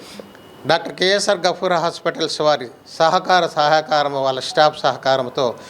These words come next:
ఈ కార్యక్రమం నిర్వహిస్తున్నాము. కాబట్టి ప్రతి ఒక్కరూ హిందూ, ముస్లిం అనే తారతమ్యం లేకుండా ఈ కార్యక్రమం నిర్వహించాల్సిందిగా, తే-,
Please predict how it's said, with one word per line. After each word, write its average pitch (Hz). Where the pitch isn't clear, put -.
ఈ 143
కార్యక్రమం 135
నిర్వహిస్తున్నాము. 123
కాబట్టి 185
ప్రతి 190
ఒక్కరూ 202
హిందూ, 190
ముస్లిం 196
అనే 180
తారతమ్యం 170
లేకుండా 156
ఈ 147
కార్యక్రమం 160
నిర్వహించాల్సిందిగా, 147
తే-, 147